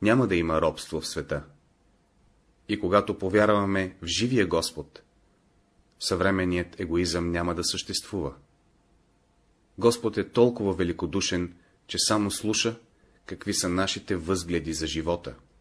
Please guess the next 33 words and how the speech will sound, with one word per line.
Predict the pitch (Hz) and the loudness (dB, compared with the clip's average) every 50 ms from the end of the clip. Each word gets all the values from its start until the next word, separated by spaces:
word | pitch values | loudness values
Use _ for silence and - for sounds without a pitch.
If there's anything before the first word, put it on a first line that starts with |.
| _ _ _ _ _ _ _ _ _ _ _ _ _ _ _ _ _ _ _ _ | _ _ _ _ _ _ _ _ _ _ _ _ _ _ _ _ _ _ _ _
Той | - 123 135 | 4 4 4
се | 139 - | 6 6
интересува, | 143 135 139 135 120 120 - - 139 131 123 120 | 4 6 6 6 2 2 2 2 4 4 4 2
когато | - 104 92 101 110 113 - 107 | 2 0 2 2 2 2 2 0
някои | 101 104 110 110 - - 107 101 98 95 | 0 2 0 0 0 -2 0 0 0 0
спорят | - - - - 107 104 101 98 95 - - | -2 -2 2 4 4 6 6 4 2 -2 -10
дали | - 95 101 101 98 104 | -8 -4 -2 0 2 2
има | 110 110 107 101 | 2 2 0 0
Господ | 98 107 101 98 - - - 104 - - - | 2 0 0 0 0 -6 -8 -10 -10 -6 -4
или | 107 101 101 101 | -2 0 0 0
няма. | 107 107 107 95 80 73 - - _ _ _ _ _ _ _ _ _ _ _ _ _ _ _ _ _ _ _ _ | 0 0 -2 -4 -4 -6 -10 -14 _ _ _ _ _ _ _ _ _ _ _ _ _ _ _ _ _ _ _ _
Някой | 101 98 90 - - 98 95 104 | -2 -2 0 0 -2 -2 -2 -2
учен | 101 98 - 104 95 92 90 | -4 -2 -2 -2 -2 -2 0
казва, | - 98 101 95 98 101 98 | 2 2 2 2 0 -4 -4
че | - - 107 | 0 2 2
има | 107 117 120 101 | 4 4 4 2
Господ, | 90 90 85 80 - - - 85 - - - - _ - | 2 0 -2 -2 -4 -8 -12 -16 -16 -20 -20 -20 _ -10
а | 90 | -8
друг | 87 87 104 104 104 - | -6 -2 -4 -4 -2 0
казва, | - 92 92 87 95 98 | 0 0 0 0 -4 -8
че | - - 101 | -6 -4 -2
няма | 98 101 110 113 104 87 | -2 0 0 -2 -2 -2
Господ. | 78 78 78 - - - 69 - - - _ _ _ _ _ _ _ _ _ - _ _ _ _ _ | -2 -4 -4 -6 -6 -12 -16 -18 -18 -20 _ _ _ _ _ _ _ _ _ -20 _ _ _ _ _
Тогава | _ 92 82 95 98 95 101 | _ -2 0 2 4 4 4
Бог | 90 90 113 113 - | 6 6 4 4 4
хване | - - 120 123 123 113 | 2 6 6 8 8 6
за | 104 104 104 - | 4 4 2 4
космите | - 113 110 - - 90 78 80 - | 4 4 4 4 0 -2 -4 -2 -2
този | - 85 85 82 80 | -2 -2 -2 -2 -4
философ, | 73 90 82 80 80 - - 95 87 - | -4 -4 -2 -2 -2 0 0 0 0 0
който | - - 82 80 - 87 | -2 -2 -2 -2 -2 -4
го | 80 82 | -4 -4
отрича, | 80 80 92 90 92 - 95 90 82 | -4 0 -2 -2 0 0 -2 -4 -4